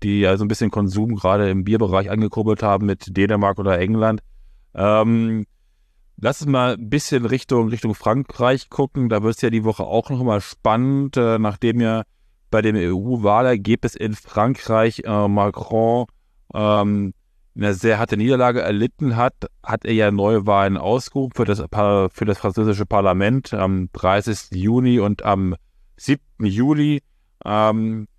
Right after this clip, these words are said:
wir haben ein bisschen in Folge der Entwicklung gesehen, äh, dass der Euro nachgegeben hat gegen den U-S-Dollar und auch gegen den, äh, gegen den Schweizer Franken.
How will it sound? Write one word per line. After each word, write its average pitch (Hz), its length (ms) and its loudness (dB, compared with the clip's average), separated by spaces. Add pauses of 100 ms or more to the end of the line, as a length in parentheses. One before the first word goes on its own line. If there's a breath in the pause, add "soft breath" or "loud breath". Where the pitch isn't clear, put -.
(180)
wir 107 80 0
haben 147 100 0
ein 160 40 2
bisschen 160 180 -2
in 135 160 2
Folge 143 640 2
der 120 260 -2
Entwicklung 127 540 -2
gesehen, 117 800 0
äh, 117 500 -2
dass - 260 -6
der 107 320 2
Euro 135 640 0
nachgegeben 123 540 -2
hat 123 120 -2
gegen 113 200 -2
den 101 80 0
U-S-Dollar 120 680 0
und 107 160 -2
auch 104 220 0
gegen 104 380 2
den, 104 160 0
äh, 98 40 -2
gegen 104 300 0
den 98 160 2
Schweizer 90 460 -2
Franken. 127 760 -2